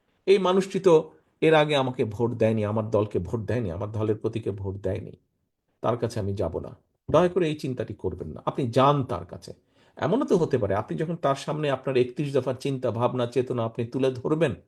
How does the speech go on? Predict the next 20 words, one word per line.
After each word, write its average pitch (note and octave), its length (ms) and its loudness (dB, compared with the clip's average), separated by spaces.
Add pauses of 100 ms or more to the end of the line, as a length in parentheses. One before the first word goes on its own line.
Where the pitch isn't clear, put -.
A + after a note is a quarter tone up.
(800)
সে G#3 140 2
তো G#3+ 100 4
তার G#3 240 4 (500)
সিদ্ধান্ত G3 500 2
পাল্টাতেও G3 640 4
পারে। - 360 -10 (360)
পাল্টাবে E3+ 360 0
না? D4 100 -8
এরকম A3 280 -4
বহু C4 180 4
মানুষ A#3+ 280 -4
তো F#3+ 60 -4
পাল্টেছে। E3+ 540 -4 (420)
কাজেই E3+ 240 4
আপনি F3 200 -2
তার - 180 -6
কাছে - 300 -6
যান। E2 240 -6 (1500)
প্রিয় A#3 160 12
সহকর্মীবৃন্দ, A3+ 840 8